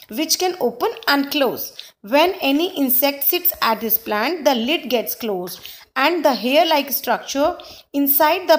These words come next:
pitcher traps it and gets digested with the digestive juices।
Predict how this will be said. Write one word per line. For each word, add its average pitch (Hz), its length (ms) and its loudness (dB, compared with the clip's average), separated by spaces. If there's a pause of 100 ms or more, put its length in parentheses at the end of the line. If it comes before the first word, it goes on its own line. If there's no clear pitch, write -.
(120)
pitcher 240 340 -2
traps 214 480 0 (120)
it 381 260 0 (400)
and 240 220 -4
gets 294 320 2 (100)
digested 269 680 0
with 240 140 -6
the 226 140 2
digestive 214 520 -4
juices। 349 320 -2